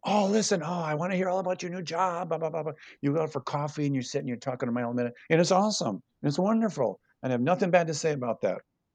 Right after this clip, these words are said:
And your husband wants to get together with a buddy that he hasn't seen in a while,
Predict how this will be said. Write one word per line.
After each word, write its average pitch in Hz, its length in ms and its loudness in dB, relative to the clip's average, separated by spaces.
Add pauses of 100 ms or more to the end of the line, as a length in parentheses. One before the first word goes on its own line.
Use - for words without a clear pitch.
(760)
And 127 120 2
your 131 80 2
husband 151 380 0
wants 127 160 0
to 127 80 -6
get 127 160 0
together 113 260 0
with 107 140 -4
a 113 40 -6
buddy 113 360 0 (400)
that 117 240 4
he 131 100 -2
hasn't 120 240 2
seen 139 220 0
in 139 60 0
a 135 60 0
while, 120 400 0